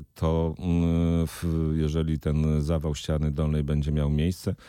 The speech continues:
będzie występowało ogólne osłabienie, będą za-, zaburzenia, mm, ze strony układu krążenia, em, może wystąpić duszność, a ból przede wszystkim będzie się nasilał. Mogą, może,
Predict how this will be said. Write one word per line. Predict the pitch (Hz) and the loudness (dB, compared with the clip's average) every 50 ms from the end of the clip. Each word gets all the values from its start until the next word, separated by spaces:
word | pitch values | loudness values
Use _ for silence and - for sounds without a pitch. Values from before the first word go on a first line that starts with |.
| - - - - - - | -20 -20 -20 -20 -8 -2
będzie | 95 90 82 78 90 | 0 0 2 2 0
występowało | 80 80 78 - 87 78 76 80 76 82 82 76 73 69 | 0 0 -2 -2 -2 -2 0 0 0 2 2 2 0 0
ogólne | 73 71 71 78 82 87 92 98 | -2 -2 0 2 2 2 2 2
osłabienie, | 98 - - 98 85 80 85 80 78 73 | 0 0 0 -2 0 2 0 0 0 0
będą | 67 69 67 69 73 | 0 0 0 0 0
za-, | 71 76 80 78 76 | 0 0 0 2 2
zaburzenia, | 76 80 80 76 76 80 78 80 87 85 87 85 85 85 82 82 - - | 2 2 0 0 0 -2 0 2 2 2 4 2 2 2 2 0 -2 -2
mm, | 90 87 87 85 80 | 0 2 2 2 2
ze | 73 87 82 | 0 0 -2
strony | - - 85 85 85 85 85 | -2 0 0 2 2 2 2
układu | 80 - 90 82 78 90 85 | 0 0 0 0 0 -2 -2
krążenia, | - - 95 92 92 87 98 98 95 90 82 80 80 - - - - - - - - - | 0 0 0 2 2 2 2 2 4 2 2 0 0 -4 -10 -18 -20 -20 -20 -20 -12 -4
em, | - 82 82 78 80 80 80 80 80 80 | 0 2 2 2 4 2 2 2 2 2
może | 80 80 82 80 80 78 78 76 82 82 | 2 4 4 4 4 2 2 2 0 0
wystąpić | 80 90 85 - - 90 90 85 - 101 90 87 92 | 0 0 -2 0 0 0 0 0 0 -2 -2 -2 -2
duszność, | 82 78 101 104 92 - 95 90 85 82 80 - - - - - - _ _ - - _ _ _ - | 0 0 0 0 0 0 0 2 2 0 -2 -4 -8 -16 -20 -20 -20 _ _ -20 -20 _ _ _ -4
a | 104 | -2
ból | 90 78 85 90 85 | 0 0 0 0 0
przede | - - 78 76 | 0 -2 -2 -2
wszystkim | 73 - 76 - - 78 73 | -2 -2 -4 -2 0 0 0
będzie | 69 73 67 67 69 | 0 0 -2 -2 -2
się | - - | -2 0
nasilał. | 71 69 67 69 - 76 78 76 71 | 0 0 0 -2 -2 0 0 0 0
Mogą, | 71 69 65 76 76 73 73 | 0 -2 0 0 0 0 0
może, | 71 80 82 80 71 76 | 0 0 0 0 0 0